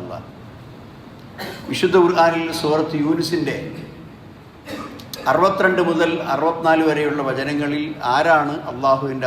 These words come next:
ഔലിയാക്കൾ എന്ന് വിശദീകരിക്കുന്നുണ്ട്. ആ നാല് വചനങ്ങൾ ഇപ്രകാരമാണ്: "അലാ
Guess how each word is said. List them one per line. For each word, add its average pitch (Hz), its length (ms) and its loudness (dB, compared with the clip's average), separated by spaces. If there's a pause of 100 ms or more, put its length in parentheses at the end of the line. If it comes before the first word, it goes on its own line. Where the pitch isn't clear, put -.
ഔലിയാക്കൾ 120 460 -4 (420)
എന്ന് 120 200 -8
വിശദീകരിക്കുന്നുണ്ട്. 120 800 -8 (1160)
ആ - 20 0 (140)
നാല് 143 260 4
വചനങ്ങൾ 151 420 0 (140)
ഇപ്രകാരമാണ്: 117 640 -4 (1600)
"അലാ 156 220 6